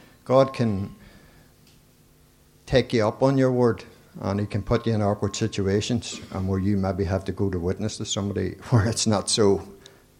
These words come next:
nice, <laughs> really. I've, I've seen it, and I stu-, I'll give you an incident. I stood in a, a chippy one day, and the Lord just told me to tell the woman behind the counter that God loved her, and the people in the chippy.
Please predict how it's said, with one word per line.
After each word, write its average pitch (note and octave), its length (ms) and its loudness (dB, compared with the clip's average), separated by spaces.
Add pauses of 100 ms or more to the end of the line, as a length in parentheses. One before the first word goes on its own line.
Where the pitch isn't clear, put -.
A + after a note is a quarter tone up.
(260)
nice, F#2+ 400 -2 (220)
<laughs> B2 140 2
really. F#2+ 400 0 (560)
I've, F2+ 280 -2
I've G2+ 80 0
seen G#2+ 200 0
it, G#2+ 160 -2
and F#2 200 -8 (460)
I F2 80 -2
stu-, - 300 -2
I'll A2+ 140 0
give B2 160 2
you A#2 80 4
an G2+ 120 0
incident. G#2+ 360 -4
I F#2 80 -2
stood A2 280 0
in A2 60 0
a, F#2 120 -2 (160)
a G2+ 60 -12
chippy A#2+ 340 -2
one A2+ 220 -2
day, G#2 220 0 (460)
and F#2 140 -4
the F2+ 80 -2
Lord F#2 260 -4
just - 220 -8
told F#2+ 160 -4
me F#2 100 -4
to F2+ 100 -4
tell F#2 260 -2
the F#2 60 0
woman F#2 340 0
behind F#2 300 -4
the F#2 60 -8
counter F#2 360 -4
that E2+ 160 -10
God F#2 220 0
loved E2+ 240 -4
her, A2 120 -6 (1160)
and G2 120 -8
the D#2 80 -6
people G#2 380 -6
in F2+ 100 -4
the F#2 80 -6
chippy. G#2 340 -6